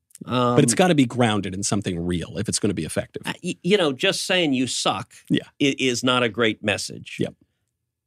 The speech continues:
Speaker 1: And it, frankly, is how leftist. I mean, that, that,
Speaker 2: Yeah.
Speaker 1: that's basically what the, what they say to Trump is they just hate him. I mean, they're
Speaker 2: Yeah.
Speaker 1: just
Speaker 2: "Orange man bad" is what they say.
Speaker 1: I, orange
Speaker 2: Yeah.
Speaker 1: man. I mean,
Speaker 2: Yeah.
Speaker 1: that's just, they just scream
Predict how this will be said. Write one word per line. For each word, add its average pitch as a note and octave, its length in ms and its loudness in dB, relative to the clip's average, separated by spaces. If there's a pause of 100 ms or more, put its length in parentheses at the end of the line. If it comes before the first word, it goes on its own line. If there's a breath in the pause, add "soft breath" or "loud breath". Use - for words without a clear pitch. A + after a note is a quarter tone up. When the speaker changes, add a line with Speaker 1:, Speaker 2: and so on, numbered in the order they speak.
(160)
Speaker 1:
And F#3 100 0
it, - 140 -8
frankly, G#3+ 340 -6
is E3+ 140 -6
how F3+ 160 -2
leftist. - 560 -6
I A2+ 40 -2
mean, C3 140 0
that, C3 220 0
that, C3+ 120 -2
Speaker 2:
Yeah. C#3+ 80 6
Speaker 1:
that's F3+ 180 0
basically A#2 500 -2
what A2 240 -4
the, - 100 -8
what G2 180 -4
they F#2+ 120 -2
say G2+ 180 -2
to E2+ 80 -4
Trump A#2+ 360 -4
is F2+ 100 -10
they G#2 100 -2
just - 200 -6
hate C#3 180 0
him. - 160 -8
I E2+ 60 -10
mean, G#2+ 120 0
they're A2 120 4
Speaker 2:
Yeah. - 80 -4
Speaker 1:
just B2+ 300 0
Speaker 2:
"Orange A#2+ 320 4
man G2+ 200 2
bad" G2 340 0
is - 140 -18
what - 100 -20
they - 80 -10
say. F2+ 80 -2
Speaker 1:
I, F#2 120 0
orange G#2 260 2
Speaker 2:
Yeah. A2+ 60 -2
Speaker 1:
man. C3 200 4
I B2 60 0
mean, A#2+ 180 0
Speaker 2:
Yeah. B2 120 6
Speaker 1:
that's D3 220 0
just, C3 300 -4
they A#2+ 140 2
just A#2+ 240 -2
scream C3+ 1120 0